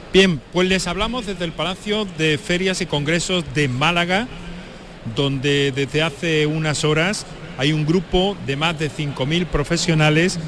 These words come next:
que asisten aquí, en Málaga, al Congreso de la Periodoncia y la Salud Bucal. Es el Congreso sepa veintidós, la Sociedad Española de Periodoncia,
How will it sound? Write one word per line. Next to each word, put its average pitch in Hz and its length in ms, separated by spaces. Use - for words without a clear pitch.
que 190 100
asisten 147 560
aquí, 170 480
en 110 120
Málaga, 120 440
al 135 180
Congreso 151 460
de 165 120
la 147 100
Periodoncia 151 880
y 170 220
la 143 240
Salud 135 380
Bucal. 139 480
Es 180 260
el 185 140
Congreso 196 680
sepa 190 480
veintidós, 170 720
la 135 260
Sociedad 139 440
Española 143 440
de 117 100
Periodoncia, 156 840